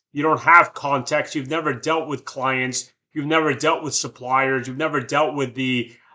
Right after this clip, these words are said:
um, you know, how to finance, uh, projects, you've never dealt with delivery, fulfillment, you've never dealt with employees, training, uh, among many, many other things that are needed, you know, to be successful in just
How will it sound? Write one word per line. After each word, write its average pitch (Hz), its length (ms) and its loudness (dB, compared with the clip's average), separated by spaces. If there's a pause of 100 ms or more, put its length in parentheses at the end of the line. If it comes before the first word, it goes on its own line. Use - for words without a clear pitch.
um, 120 640 4 (260)
you 143 80 -2
know, 123 100 2
how 151 200 2
to 139 100 2
finance, 147 880 0 (280)
uh, 123 180 4
projects, 135 640 2
you've 131 100 -6
never 143 480 -2
dealt 160 280 2
with 135 180 -4
delivery, 143 580 -4
fulfillment, 147 800 -4
you've 131 140 -6
never 147 240 -2
dealt 147 300 -4
with 135 240 -4 (340)
employees, 147 960 -2
training, 147 800 -2 (340)
uh, 127 260 0
among 160 380 2
many, 208 220 -2
many 190 240 0
other 165 180 2
things 156 400 -4
that 135 140 -2
are 135 180 -2
needed, 143 520 0 (340)
you 147 80 -4
know, 139 100 0
to 131 160 -6
be 170 140 -4
successful 151 680 -2
in 127 100 -2
just - 320 -6